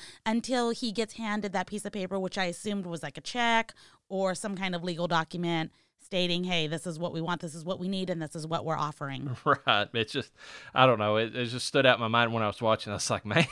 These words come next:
Speaker 2: that's kinda out there," you know, but, uh,
Speaker 1: Yeah, I watched it twice. I was like, "Am I, what am I missing?" A-, and I'm, this is me agreeing with you.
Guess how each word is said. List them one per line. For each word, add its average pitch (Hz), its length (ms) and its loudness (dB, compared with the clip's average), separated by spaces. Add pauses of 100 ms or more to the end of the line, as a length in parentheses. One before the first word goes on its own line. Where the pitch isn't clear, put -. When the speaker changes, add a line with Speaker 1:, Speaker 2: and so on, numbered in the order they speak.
(180)
Speaker 2:
that's - 200 -4
kinda 151 280 6
out 160 320 4
there," 104 280 4
you 95 100 -2
know, 104 300 -4
but, 104 280 -4 (580)
uh, 110 300 4
Speaker 1:
Yeah, 403 120 4
I 247 160 8
watched 339 300 2
it 311 100 0
twice. 208 380 4
I 220 60 2
was 226 180 -2
like, 220 380 2
"Am 254 180 0
I, 381 420 0
what 320 140 4
am 403 80 0
I 427 140 2
missing?" 277 500 0
A-, - 180 -4
and 285 160 0
I'm, 269 280 2 (100)
this 277 160 -4
is 254 100 -2
me 269 140 4
agreeing 247 400 0
with 190 120 -4
you. 175 240 -2